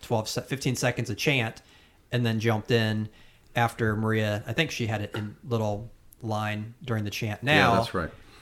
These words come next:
Speaker 1: we have a tiny little chant, and then we give an intro, and then we have the speaking, the Habemus Papam, and some of the other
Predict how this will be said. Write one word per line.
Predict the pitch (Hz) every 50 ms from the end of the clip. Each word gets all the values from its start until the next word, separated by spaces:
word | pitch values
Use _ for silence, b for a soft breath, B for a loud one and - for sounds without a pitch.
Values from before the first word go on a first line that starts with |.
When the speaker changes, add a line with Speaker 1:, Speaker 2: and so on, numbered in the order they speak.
| - -
Speaker 1:
we | 123 113
have | 110 110 104
a | 101
tiny | 104 - - 226 226 -
little | 160 139 131 123
chant, | - - 139 113 107 113 - - - - - - - - - - - - -
and | 120 117 117
then | 123 123
we | 120 113
give | 120 120 104
an | 110 117
intro, | 123 117 - - 117 107 107
and | 107 104
then | 104 104 104
we | 101 98 95 95 98 - - _ - _ _ - -
have | - 107 104 95 95 98 95
the | 98 95 90 92 - -
speaking, | - - - - 139 131 - 127 117 107
the | 107
Habemus | 92 110 101 107 98 95 90 -
Papam, | - - 123 - - 123 110 107 104
and | 101 -
some | - 117 101 101
of |
the | 101 101
other | 101 95 95 95 95 104